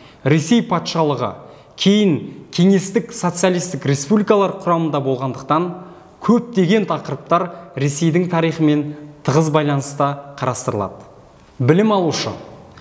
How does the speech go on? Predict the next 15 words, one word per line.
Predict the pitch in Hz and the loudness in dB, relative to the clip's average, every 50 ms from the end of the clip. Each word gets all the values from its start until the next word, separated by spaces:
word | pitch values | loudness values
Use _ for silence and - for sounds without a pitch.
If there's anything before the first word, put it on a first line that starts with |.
| - - - - - | -20 -20 -12 0 2
бүгінгі | 139 156 156 214 220 240 233 | 4 4 6 4 4 4 4
сабақта | - 220 202 202 196 - - 190 | 2 2 2 2 0 0 -2 -2
сіздермен | 160 - - 139 135 165 151 160 175 202 202 175 139 | -2 -2 -2 0 0 2 2 4 2 2 2 2 0
бірге | 127 - 131 120 107 104 - - - - - - - - | -2 -2 -4 -4 -6 -6 -10 -16 -20 -20 -20 -20 -16 -6
жиырмасыншы | - 123 135 170 185 190 190 175 185 180 170 - - 214 | 0 2 4 4 4 4 2 2 0 -2 -2 -2 0 0
ғасыр | 208 226 220 226 202 | 2 2 2 0 2
басындағы | 190 202 185 190 190 185 160 156 143 123 113 98 95 - - - - - - | 2 2 0 0 -2 -2 0 0 0 -2 -4 -6 -8 -12 -18 -20 -20 -16 -12
саяси | - - - 170 170 180 175 180 196 202 | -6 -2 0 2 2 2 0 0 0 0
қозғалыстар | 175 190 - 160 151 131 147 156 151 139 - - - 175 | 0 0 0 -2 0 0 0 0 0 -2 -2 -2 0 0
мен | 185 202 196 175 147 - - - - - - - | 2 2 2 2 0 -2 -4 -10 -14 -18 -18 -4
партиялардың | - - 165 175 165 170 214 214 202 208 202 190 185 180 143 160 | 0 0 0 2 2 2 2 2 2 2 0 -2 -4 -6 -6 -6
қалыптасуы, | 156 143 - - 127 120 - - 110 104 101 101 - - - - - - - - | -8 -6 -6 -6 -6 -6 -6 -8 -8 -8 -8 -10 -14 -20 -20 -20 -20 -14 -4 -2
жаңа | 135 120 151 165 175 185 185 175 156 - - - | 2 4 4 4 4 2 2 0 0 -2 -2 -2
идеялардың | 185 143 131 175 196 208 202 202 196 190 180 165 165 143 | 0 4 4 4 4 4 4 2 0 0 0 0 0 0
таралуы, | 143 143 139 127 123 117 110 107 107 104 | 0 0 0 0 0 -2 -4 -6 -8 -10